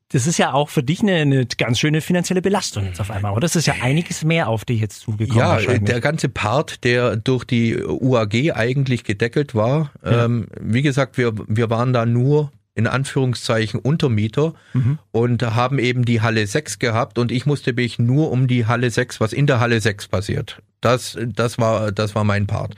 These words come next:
Speaker 2: Ähm, und, und, äh, jetzt fällt halt, äh, wesentlich mehr an, also sprich auch alles, was außerhalb der Halle ist, alles, was, ähm,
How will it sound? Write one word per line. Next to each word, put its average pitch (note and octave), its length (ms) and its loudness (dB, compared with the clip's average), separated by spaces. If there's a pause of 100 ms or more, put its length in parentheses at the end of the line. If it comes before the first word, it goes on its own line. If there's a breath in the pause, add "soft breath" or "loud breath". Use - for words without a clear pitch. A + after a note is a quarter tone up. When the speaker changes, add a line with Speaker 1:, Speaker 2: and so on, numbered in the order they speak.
(760 loud breath)
Speaker 2:
Ähm, A#2 440 2
und, A#2 320 0
und, A2+ 360 0
äh, G2 360 0
jetzt G#2+ 440 0
fällt C3 380 0
halt, B2+ 300 0
äh, F2 640 -10 (200)
wesentlich C3+ 880 2
mehr B2+ 420 2
an, A#2+ 220 0
also A2 260 0
sprich - 380 -4
auch A#2 140 0
alles, A#2+ 320 0
was - 240 -2
außerhalb A#2+ 580 2
der G2+ 160 0
Halle G2 200 0
ist, F#2 260 -4
alles, D#3 340 -2
was, B2 240 0 (640 loud breath)
ähm, G#2+ 400 -2